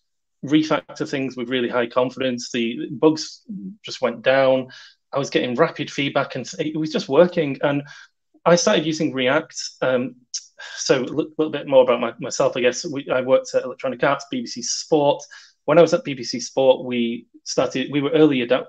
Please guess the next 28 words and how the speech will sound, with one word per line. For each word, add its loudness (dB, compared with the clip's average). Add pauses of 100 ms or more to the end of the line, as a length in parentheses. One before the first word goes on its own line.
adopters 0
of -6
React -2
in -4
around -2
twenty -6 (140)
fourteen, -4
I 0
think -10
it -12
was. 6 (840)
And 2
I 10
started 0
testing -4
React -2
components -6
in -2
this -6
way, -2 (240)
the -4
way 4
that 2
I'm -4
gonna 0
show -4
you -2
now, -2